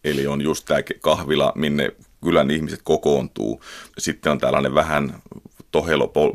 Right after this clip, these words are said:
pol-, nuorempi poliisi. Ja sitten esimerkiksi tää vielä, jos tällainen, niin kuin, pikkukaupungin mahtimies, vähän sellainen etäinen, salamyhkäinen, rikas mahtimies, joka löytyy myös esi-, monesta,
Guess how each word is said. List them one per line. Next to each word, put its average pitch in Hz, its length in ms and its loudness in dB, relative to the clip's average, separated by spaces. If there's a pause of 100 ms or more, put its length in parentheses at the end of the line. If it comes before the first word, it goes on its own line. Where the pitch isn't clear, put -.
(100)
pol-, 78 160 4
nuorempi 78 380 2
poliisi. 69 800 0 (540)
Ja 73 80 -4
sitten 82 240 0
esimerkiksi 76 460 0
tää 73 240 4
vielä, 73 320 4
jos 67 300 0 (160)
tällainen, 71 380 2
niin 67 200 -2
kuin, 67 260 -2 (680)
pikkukaupungin 76 680 0
mahtimies, 73 680 0
vähän 82 220 -2
sellainen 69 340 0
etäinen, 65 720 2
salamyhkäinen, 67 920 0
rikas 69 400 0
mahtimies, 69 760 -2 (280)
joka 71 220 2
löytyy 73 340 2
myös 78 340 2
esi-, - 180 -4
monesta, 73 540 0